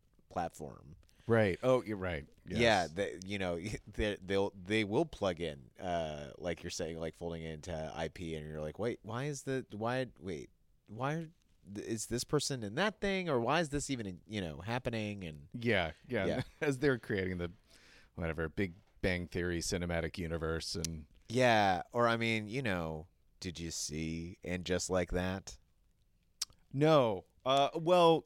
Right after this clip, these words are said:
Speaker 2: that's not true. We made it into the classroom scene, and the
Speaker 1: <laughs>
Speaker 2: classroom scene was, like,
Speaker 1: It was so
Speaker 2: so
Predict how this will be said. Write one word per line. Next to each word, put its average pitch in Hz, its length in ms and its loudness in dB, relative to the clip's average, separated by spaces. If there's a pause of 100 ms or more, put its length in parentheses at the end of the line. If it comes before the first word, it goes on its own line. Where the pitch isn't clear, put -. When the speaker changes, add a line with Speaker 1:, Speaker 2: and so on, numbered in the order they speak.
Speaker 2:
that's 156 240 4
not 139 140 2
true. 101 200 4
We 123 180 2
made 147 220 6
it 123 240 6
into 123 340 2
the 107 80 2
classroom 95 520 0
scene, 82 440 -4 (440)
and 107 100 0
the 110 60 6
Speaker 1:
<laughs> - 80 2
Speaker 2:
classroom 123 400 4
scene 110 440 0
was, 107 260 0
like, 104 120 6
Speaker 1:
It 101 60 8
was 139 80 2
so - 180 10
Speaker 2:
so 156 440 12